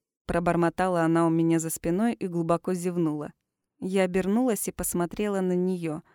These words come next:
Она передвинулась на середину кровати и разбросала в стороны руки и ноги, как в тот день у реки. Гуадамус и Гитур. Пятна от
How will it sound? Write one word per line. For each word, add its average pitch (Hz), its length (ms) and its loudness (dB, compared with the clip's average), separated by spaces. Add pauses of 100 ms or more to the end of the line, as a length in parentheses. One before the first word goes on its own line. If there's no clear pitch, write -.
Она 175 260 4
передвинулась 185 760 2
на 170 120 2
середину 180 540 0
кровати 196 500 0
и 175 80 2
разбросала 175 680 0
в - 40 -4
стороны 208 640 2
руки 214 400 0
и 220 40 2
ноги, 151 460 2 (560)
как 214 220 2
в - 100 -14
тот 226 240 2
день 170 300 4
у - 20 4
реки. - 480 -4 (440)
Гуадамус 185 960 4
и 214 40 -6
Гитур. 185 480 -4 (920)
Пятна 240 420 2
от - 180 -4